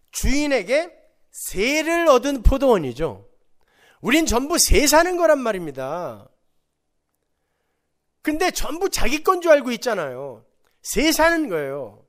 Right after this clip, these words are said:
그러니까 포도원의 소유주, 주인은 따로 있다는 거예요. 그건 교회의 주인이 하나님이라는 뜻이고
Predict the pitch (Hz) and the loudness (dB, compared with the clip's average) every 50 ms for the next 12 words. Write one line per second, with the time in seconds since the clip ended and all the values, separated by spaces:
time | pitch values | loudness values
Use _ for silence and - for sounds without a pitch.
0 | _ _ _ _ _ _ _ _ _ _ _ _ _ - - - - 320 302 311 | _ _ _ _ _ _ _ _ _ _ _ _ _ -20 -20 -4 0 0 0 0
1 | - - 320 320 349 349 339 330 330 320 320 311 - - 330 339 330 294 190 185 | -2 -4 -4 -2 0 0 0 0 0 0 -2 -2 -4 -4 -4 -4 -4 -6 -8 -10
2 | 180 135 107 _ _ _ _ _ _ _ _ - - 196 254 294 311 311 311 330 | -14 -14 -16 _ _ _ _ _ _ _ _ -14 -8 -4 -2 -2 0 0 -2 -2
3 | 311 - - - 294 311 339 359 370 359 359 - 311 302 277 254 214 160 147 131 | -4 -4 -4 0 2 2 2 2 0 0 0 2 2 2 2 0 -6 -8 -10 -10
4 | 123 123 117 104 - _ _ _ _ _ _ _ _ _ _ - - - 320 247 | -10 -12 -14 -16 -20 _ _ _ _ _ _ _ _ _ _ -4 0 2 2 2
5 | 156 123 - - - 214 269 311 302 302 311 302 311 311 302 - - - 190 240 | 0 -4 -12 -12 -8 -6 -4 -2 0 0 0 0 0 -2 -4 -6 -10 -10 -8 -4
6 | 277 302 311 277 220 254 277 233 175 - 233 277 302 320 320 320 330 320 320 320 | -4 -2 -2 -2 -4 -4 -4 -4 -6 -6 -4 0 2 2 2 2 0 -2 0 0
7 | 294 269 254 240 - 254 233 - - 220 202 147 135 180 269 | 0 0 0 -2 -6 -10 -10 -10 -12 -12 -10 -10 -10 -12 -14